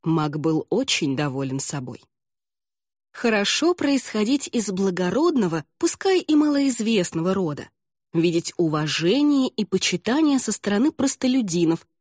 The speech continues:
ощущать его и наслаждаться им. Хорошо родиться со способностью к магии, и пусть все окружающие, включая родных,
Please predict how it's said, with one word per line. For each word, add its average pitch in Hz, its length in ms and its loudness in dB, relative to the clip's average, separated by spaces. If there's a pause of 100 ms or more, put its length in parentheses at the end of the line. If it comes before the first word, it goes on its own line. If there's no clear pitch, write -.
(140)
ощущать - 840 0
его 147 240 -4 (100)
и 202 60 2
наслаждаться 196 800 0
им. - 200 -18 (1040)
Хорошо 196 400 2
родиться 302 460 2
со 294 160 0
способностью 240 920 0
к - 100 -10
магии, 151 640 0 (520)
и 320 80 2
пусть 349 320 2
все - 260 0
окружающие, 208 840 0
включая 165 420 0
родных, 156 420 -2